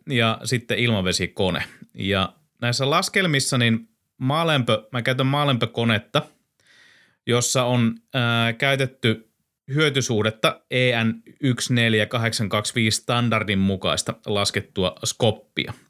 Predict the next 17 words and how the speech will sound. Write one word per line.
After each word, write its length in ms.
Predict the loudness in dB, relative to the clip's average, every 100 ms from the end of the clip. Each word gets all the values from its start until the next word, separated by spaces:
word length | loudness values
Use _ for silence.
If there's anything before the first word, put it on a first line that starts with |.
| _ -20 -20 -14 -4
Eli 140 | -2
kylmä 440 | 0 0 0 0 -2
ilman 480 | 0 2 2 0 -4
skoppi 720 | 0 0 0 -2 -2 -2 _ -8 -2
Helsinki. 640 | 0 0 -2 -2 -4 -14 _ _ _ _ _ _ _ _ _ _ -2
Hyötysuhteella 1300 | 0 0 0 2 0 0 -2 0 2 2 0 -4 _ _ -2
viisi 300 | 0 0 0
piste 400 | -4 -4 -10 _ -6
kahdeksan 640 | 0 0 0 0 0 0 -4 _ _ _
lattialämmityksessä 1200 | -4 -4 -2 0 0 0 0 -2 -2 -2 0 0 -2 -6 _ _
ja, 220 | -2 0 -2 _ _ _
ja 160 | -2 -2
skopilla 640 | -2 -4 -2 0 2 0 -2
neljä 440 | -2 2 2 2
piste 320 | 0 -2 -2 -4 -4
kolme 460 | -2 0 0 -2 -4 -4
patteriverkossa. 1120 | -2 -2 -2 -4 -2 -2 -4 -6 -4 -2 -4